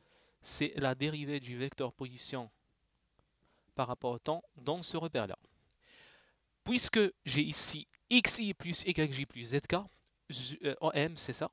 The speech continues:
Donc je vais dire que la vitesse de M par rapport à R, c'est d sur dt de x i plus y j plus z k,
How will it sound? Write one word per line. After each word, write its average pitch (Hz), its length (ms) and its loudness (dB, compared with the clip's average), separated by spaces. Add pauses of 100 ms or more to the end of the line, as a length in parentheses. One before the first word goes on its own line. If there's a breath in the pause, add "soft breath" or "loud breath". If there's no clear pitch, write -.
(120)
Donc 131 200 -10
je 131 120 -10
vais 143 80 -8
dire 160 180 -8
que 139 80 -6
la 131 80 -2
vitesse 135 320 -4
de 127 80 -10
M 127 140 -6
par 110 140 -8
rapport 113 280 -8
à - 60 0 (160)
R, 139 80 -6 (720 loud breath)
c'est - 340 4 (720)
d 247 180 4 (340)
sur 151 460 2
dt - 340 -2 (960 soft breath)
de 131 280 -8 (320)
x - 420 0
i 160 220 -10 (440)
plus - 360 -6
y 180 100 -8 (260)
j 135 360 -6 (720 soft breath)
plus 147 340 -4 (400)
z 117 320 -4
k, 139 120 0